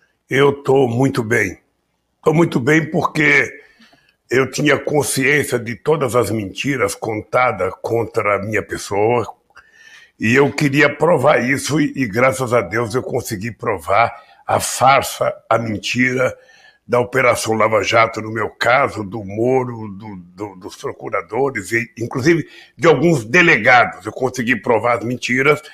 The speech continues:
e hoje eu estou livre e inocente, e eles hoje estão muito mais culpados do que eu, porque eles carregam nas costas a responsabilidade de ter montado uma farsa, uma mentira,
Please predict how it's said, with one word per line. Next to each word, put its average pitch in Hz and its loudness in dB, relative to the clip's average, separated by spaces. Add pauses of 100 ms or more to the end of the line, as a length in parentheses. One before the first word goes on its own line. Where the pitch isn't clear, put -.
(400)
e 143 2
hoje 151 4
eu 139 4
estou 139 2
livre 147 4 (160)
e 135 4
inocente, 123 0 (520)
e 110 0
eles 127 4
hoje 120 2
estão 120 0
muito 131 0
mais 127 0
culpados 120 2
do 113 -4
que 101 -4
eu, - -6 (120)
porque - -8
eles 117 -2
carregam 120 2
nas 113 -4
costas 135 0 (360)
a 120 6
responsabilidade 139 2
de 131 -10
ter 139 -2
montado 135 -2
uma 117 2
farsa, 117 2
uma 110 2
mentira, 123 2